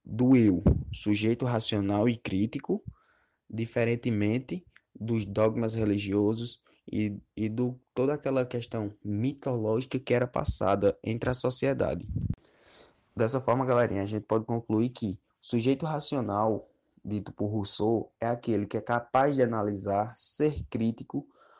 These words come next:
sobre qualquer que seja o assunto que lhe é imposto e trabalhar numa seguinte perspectiva.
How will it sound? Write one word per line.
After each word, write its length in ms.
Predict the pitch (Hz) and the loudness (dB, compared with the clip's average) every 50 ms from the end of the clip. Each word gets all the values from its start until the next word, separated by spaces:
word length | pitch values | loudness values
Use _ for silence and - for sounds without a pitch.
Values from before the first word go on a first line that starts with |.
| _ _ _ _ _ | _ _ _ _ _
sobre 800 | _ - - - - 107 110 107 104 104 110 113 113 107 - - _ | _ -16 -10 -4 -2 -2 -2 -2 -2 -2 -2 -2 -2 -2 -6 -10 _
qualquer 460 | _ - 123 123 127 127 - 143 165 | _ 0 2 2 2 0 -2 -4 -6
que 120 | 170 - 180 | -6 -6 -8
seja 380 | - - - 117 113 110 113 | -8 -4 -2 -2 -2 -2 -2
o 100 | 110 107 | -2 0
assunto 480 | 117 117 113 - - 110 110 117 123 123 | 0 -2 -2 -6 -8 -8 -8 -8 -8 -8
que 140 | 123 120 120 | -6 -4 -2
lhe 160 | 110 110 107 | -2 0 -2
é 60 | 107 | -2
imposto 680 | 110 113 110 - - 98 101 110 117 - - - 156 - _ _ - - _ _ _ _ _ | -2 -4 -6 -4 -2 -2 -2 -2 -2 -6 -10 -12 -12 -12 _ _ -20 -20 _ _ _ _ _
e 400 | - 113 117 123 135 147 139 - _ _ _ _ _ _ _ _ _ _ _ 127 - - | -4 -2 0 2 2 2 0 -4 _ _ _ _ _ _ _ _ _ _ _ -20 -20 -10
trabalhar 460 | _ 120 113 120 123 120 117 117 117 117 | _ 0 0 2 2 2 2 2 0 0
numa 120 | 123 120 | -2 -4
seguinte 380 | 120 - - 123 135 151 151 151 | -4 -6 -6 -6 -6 -6 -6 -6
perspectiva. 840 | - 147 139 - - 117 135 - - _ - 92 92 95 90 - | -8 -8 -8 -4 -4 -4 -4 -4 -6 _ -6 -6 -4 -6 -8 -10